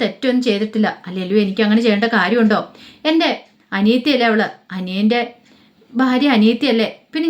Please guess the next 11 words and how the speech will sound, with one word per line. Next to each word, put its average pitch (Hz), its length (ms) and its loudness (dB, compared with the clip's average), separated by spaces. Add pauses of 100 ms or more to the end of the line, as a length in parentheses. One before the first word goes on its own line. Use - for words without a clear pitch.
ഞാൻ 254 180 2
അങ്ങനെ 254 200 0
അവളോട് 240 280 0
ചെയ്യുവാന്നൊക്കെ" 220 580 0
ചോദിച്ചോണ്ട് 220 380 0
അങ്ങോട്ട് 220 320 2
സോപ്പ് 175 320 -4
ഇടുവാണ് 220 280 2 (220)
മഞ്ജിമയെ. 180 400 -6 (360)
മഞ്ജിമ 175 360 -6
എന്ത് 185 140 -4